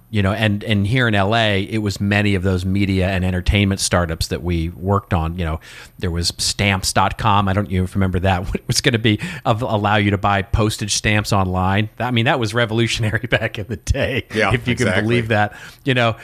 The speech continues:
Speaker 1: and then there was a, there was another one. You know, we worked on M P three dot com, you know, which was gonna be, hey, you know, there's this new thing. You can download M P threes from a website. Woo!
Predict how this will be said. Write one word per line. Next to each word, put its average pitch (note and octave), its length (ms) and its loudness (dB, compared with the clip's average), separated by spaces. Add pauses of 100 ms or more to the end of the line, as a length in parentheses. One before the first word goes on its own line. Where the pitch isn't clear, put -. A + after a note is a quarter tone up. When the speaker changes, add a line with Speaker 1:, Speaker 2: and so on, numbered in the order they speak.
(160)
Speaker 1:
and C3+ 180 0
then C3+ 140 0
there C3 100 2
was B2 140 2
a, B2 80 2
there A2+ 240 -2
was A2+ 140 2
another A#2+ 260 2
one. A2+ 220 2
You A#2+ 100 2
know, G#2 60 2
we G2+ 100 2
worked G#2 220 2
on G2 100 2
M G2 200 0
P F2+ 180 -2
three G#2+ 340 0
dot G#2 240 0
com, G2+ 360 2
you G2 60 2
know, G2 80 4
which G2 200 0
was G2 100 -2
gonna F#2+ 180 0
be, F#2 280 0
hey, B2+ 340 2
you F2+ 160 -2
know, G2+ 160 0
there's F#2+ 220 -4
this F#2 180 -6
new G2 140 -2
thing. A2+ 400 0
You F2 100 -4
can F2 160 -4
download G2+ 440 2
M C3+ 120 2
P G2+ 140 -2
threes A2 420 2
from - 160 -4
a E2 60 0
website. F#2 460 0
Woo! F#3+ 580 -2